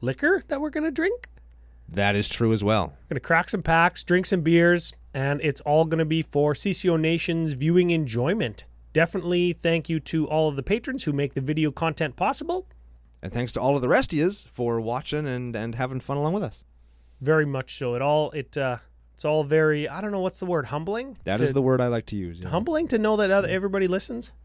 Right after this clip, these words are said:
Speaker 2: Yeah, the people are listening or watching or
Speaker 1: Watching, yeah.
Speaker 2: Yeah.
Speaker 1: I like that. Speaking of Patreon, no new shout-outs this week, but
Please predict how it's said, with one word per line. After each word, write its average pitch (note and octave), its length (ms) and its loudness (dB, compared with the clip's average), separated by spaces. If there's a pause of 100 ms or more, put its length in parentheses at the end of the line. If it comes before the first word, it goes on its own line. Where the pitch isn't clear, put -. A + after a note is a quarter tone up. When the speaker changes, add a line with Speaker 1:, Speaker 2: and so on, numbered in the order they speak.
Speaker 2:
Yeah, - 100 -2
the B2+ 100 2
people C3+ 220 4
are B2 60 6
listening C3 400 0
or G2+ 160 -2
watching G2+ 420 -4
or C#3+ 40 4
Speaker 1:
Watching, E3+ 320 -2
yeah. D3+ 220 -4 (220)
Speaker 2:
Yeah. F#2+ 220 -8 (240)
Speaker 1:
I F3+ 80 -2
like F3 240 -2
that. A2+ 220 -4 (600)
Speaking D4+ 420 -2
of G3 100 -4
Patreon, D#3+ 480 -2
no E3 200 2
new F4+ 160 4
shout-outs E3 440 0
this B2+ 180 -6
week, D3+ 220 -6 (440)
but - 360 -4